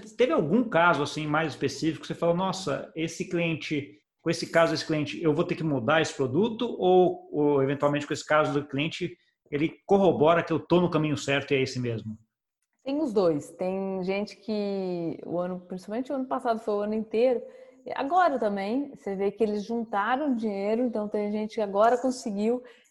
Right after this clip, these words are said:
Speaker 2: eh, tá resgatando porque vai dar entrada na casa, né? Então, assim,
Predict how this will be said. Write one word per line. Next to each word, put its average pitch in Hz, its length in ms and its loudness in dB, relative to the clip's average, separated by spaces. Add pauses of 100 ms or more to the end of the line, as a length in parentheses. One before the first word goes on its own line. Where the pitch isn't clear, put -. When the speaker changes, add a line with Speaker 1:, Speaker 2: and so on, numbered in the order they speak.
Speaker 2:
eh, - 100 -8
tá 202 140 2
resgatando 214 840 0
porque 233 220 2
vai 220 140 6
dar 220 160 0
entrada 202 380 -2
na 208 120 -6
casa, 165 800 -4
né? 175 240 -6
Então, 185 180 -8
assim, 180 200 -10